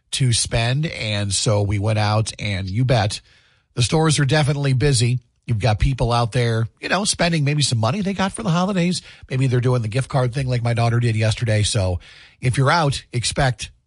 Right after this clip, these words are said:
there to be a lot of people out with you. The other thing, of course, is that the weather is a lot better than it was over the, uh, the Christmas holiday weekend. That's right. No blizzard conditions.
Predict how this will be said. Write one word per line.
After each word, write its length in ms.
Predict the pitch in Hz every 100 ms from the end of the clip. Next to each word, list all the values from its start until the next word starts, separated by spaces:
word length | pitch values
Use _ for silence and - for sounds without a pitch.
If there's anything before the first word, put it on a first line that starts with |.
| _
there 160 | - 117
to 120 | 113
be 100 | 117
a 80 | 113
lot 160 | 107 104
of 80 |
people 260 | 98 120 104
out 160 | 95 117
with 200 | 135 110
you. 160 | -
The 180 | 151 233
other 160 | 214 180
thing, 200 | 156 131
of 80 |
course, 300 | 123 120 113
is 220 | 120 107 101
that 120 | 101
the 60 | 107
weather 280 | 117 95
is 100 | 82
a 40 | 95
lot 200 | 82 76
better 200 | 85 90
than 100 | 92
it 60 |
was 340 | 87 90 90 - - - - -
over 200 | 123 117
the, 240 | 104 95
uh, 60 | 90
the 80 | 90
Christmas 380 | - 160 131 117
holiday 320 | 117 101 90
weekend. 480 | 110 135 95 78 95 _ _
That's 180 | 104 110
right. 240 | 123 101 85
No 160 | 131
blizzard 420 | 113 127 139 139
conditions. 600 | 117 123 131 - 127 123